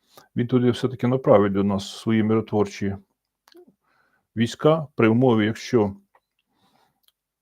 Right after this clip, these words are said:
будуть консультуватися саме з Туреччиною, вона буде вести перемовини про мир-, свої миротворчі війська,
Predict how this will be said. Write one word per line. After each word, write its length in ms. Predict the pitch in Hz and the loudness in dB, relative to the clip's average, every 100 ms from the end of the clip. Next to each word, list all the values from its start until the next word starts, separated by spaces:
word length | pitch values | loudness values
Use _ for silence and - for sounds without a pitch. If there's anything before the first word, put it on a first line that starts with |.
| _ | _
будуть 360 | 117 127 113 101 | -2 0 0 -2
консультуватися 1000 | - 110 113 104 117 107 - - 104 98 - _ - 107 | -2 -4 -4 -2 2 2 2 -8 -6 -8 -12 _ -20 -8
саме 440 | - 120 107 101 | 2 2 2 -2
з 240 | 101 123 | 0 -2
Туреччиною, 640 | 98 113 104 - - 127 120 | 0 0 0 -2 -4 -4 -2
вона 180 | 120 117 | -2 -2
буде 200 | 113 113 | -2 0
вести 320 | 117 110 110 | 0 0 -6
перемовини 640 | 117 117 117 113 107 110 | -4 -2 0 -2 -2 -4
про 380 | - 110 113 113 - | -6 -6 -6 -10 -8
мир-, 260 | 117 117 | -2 -2
свої 240 | - 120 113 | 0 0 2
миротворчі 640 | 110 110 - 110 - 110 | 0 -4 -2 -2 -2 -6
війська, 400 | 107 - - 113 | -6 -8 -6 -6